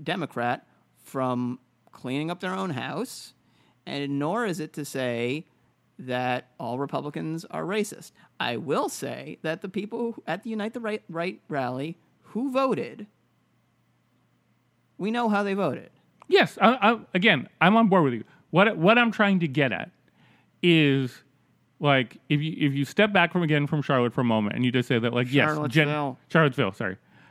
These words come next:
Speaker 2: Um, a, a, like, that if Democrats genuinely believe that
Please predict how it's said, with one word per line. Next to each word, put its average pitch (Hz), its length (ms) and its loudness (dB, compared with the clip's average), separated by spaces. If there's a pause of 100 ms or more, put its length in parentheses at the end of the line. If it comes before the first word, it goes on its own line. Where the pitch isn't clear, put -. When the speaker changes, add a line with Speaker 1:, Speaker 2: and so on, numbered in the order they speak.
(120)
Speaker 2:
Um, 127 540 4 (540)
a, 147 120 4 (220)
a, 160 60 2 (160)
like, 135 420 2 (560)
that 151 160 4
if 147 120 2
Democrats 180 480 4
genuinely 160 560 2
believe 127 540 0 (420)
that 123 280 2